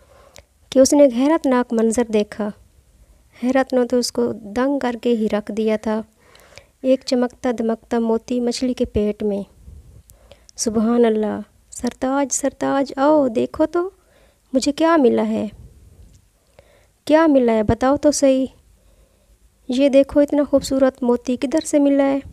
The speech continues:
"मछली के पेट से। लाओ, मुझे दो, मेरी प्यारी बीवी।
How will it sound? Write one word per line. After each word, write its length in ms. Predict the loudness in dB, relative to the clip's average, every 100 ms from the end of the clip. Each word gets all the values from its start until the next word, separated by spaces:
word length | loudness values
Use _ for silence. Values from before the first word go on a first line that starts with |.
| -18 -18 -20 _ _ _ -4
"मछली 320 | -2 0 0
के 100 | 0
पेट 320 | 2 2 2
से। 260 | -4 -4 -6 -10 -20 _ _ _ _ _ _ -8 2
लाओ, 240 | 6 6
मुझे 300 | 6 6 6
दो, 180 | 6 4
मेरी 220 | 6 4 4
प्यारी 320 | 2 4 2
बीवी। 400 | 2 0 0 -2